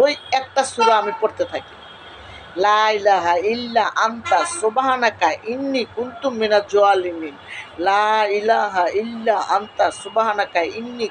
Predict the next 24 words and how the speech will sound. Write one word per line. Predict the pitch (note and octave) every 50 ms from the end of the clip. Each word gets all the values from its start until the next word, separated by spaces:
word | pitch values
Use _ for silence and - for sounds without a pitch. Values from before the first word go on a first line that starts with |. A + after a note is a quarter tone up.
| -
কুনতু | - G#3+ A3 A#3 - - - B3 A#3
মিনাজ | A3+ A3 G#3+ G3 F#3 - -
জালিমিন। | F#3 F3+ F3+ F3 E3 E3 D#3+ D#3 D3 - - - - - - - - - - - - - - - - - - - - - - - - - - - - - - - - - - - - - - - - - - - - - - - - - - - - - - - - - -
তখন | A3+ A3+ G#3 A#3+ A#3+ A3+ G#3+
আমি | G#3 G#3+ A3 G#3
আমার | G3+ G3+ G3+ G3
মনটা | G3+ G3 F#3+ F3+ F3+ E3+ -
শান্তি | G3 F#3+ F#3 F#3+ - G#3 G#3 G3
পাই। | E3+ C#3 - - - - - - - - - - - - - - - - - - - - - - - -
তারপরেও | - G#3+ - - C4+ C#4 C#4+ C#4+ C4+ C4+
যদি | C#4 B3+ C4+ B3+
এটা | B3+ B3+ B3+ -
পড়তে | C#4 C4+ - - B3+ - -
কষ্ট | C#4 C#4+ - - C4+
হয়ে | C4+ B3+ B3 G#3+
যায়, | B3+ A#3+ A3
আবার | G#3 G#3 G3+ G3+
আরেকটা | G3 F#3+ - - - F3+ -
পড়ি, | - E3+ D#3+ - - - - - - - - - - - - - G3
আস্তাগফিরুল্লাহ, | G#3+ - - - - G#3 F#3+ F#3 - - - - G3+ F#3+ F#3+ G3 F#3+ F3+ F3+ F3+ F3 F3 F3 E3+ E3+ E3+ - - F3+
আস্তাগফিরুল্লাহ, | F#3 - - - - F#3+ F#3 F3+ - - - - F#3 F3+ F#3 F3+ F3+ F3 F3 F3 E3+ E3+ E3 D#3+ - - E3+
আস্তাগফিরুল্লাহ, | F3+ F3+ - - - F#3+ F#3 - - - - E3 D#3+ D#3+ - - G#3 - - - - - - - - F#3
মনে | G#3 A#3 A#3 B3+ B3 B3
মনে | A#3+ A#3 A#3+